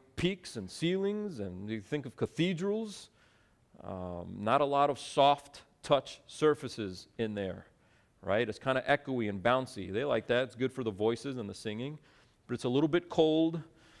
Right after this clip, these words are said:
There's a lot of furniture, and there's altars, and there's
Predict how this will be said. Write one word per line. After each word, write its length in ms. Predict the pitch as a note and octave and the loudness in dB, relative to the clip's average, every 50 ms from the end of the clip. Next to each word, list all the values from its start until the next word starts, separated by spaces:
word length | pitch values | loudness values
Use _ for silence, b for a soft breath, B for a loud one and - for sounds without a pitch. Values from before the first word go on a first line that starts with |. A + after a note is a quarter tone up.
| b b b | b b b
There's 160 | b G#2+ G2 A2 | b -4 -2 0
a 40 | |
lot 280 | G#2+ A2+ B2+ C#3 D3 D#3+ | 4 6 8 10 10 8
of 100 | D#3+ C#3 | 6 4
furniture, 760 | - - - D3+ D#3+ E3+ E3+ D#3 - - E3 D#3+ D#3 D#3 D#3+ | 0 0 2 4 4 4 2 -2 -2 0 0 2 2 4 2
and 100 | C3 G#2+ | 2 0
there's 160 | G2+ G#2 G2 | -2 -4 2
altars, 800 | - - C3+ D#3 E3 D#3 - - D#3+ D#3 D#3 D#3 D#3+ D#3 C#3+ B2 | 6 8 8 8 6 4 2 -2 0 0 0 0 0 0 -2 -4
and 120 | G#2 G2+ | -4 -4
there's 220 | G#2+ G2+ G2+ G2 | -4 -4 -6 -8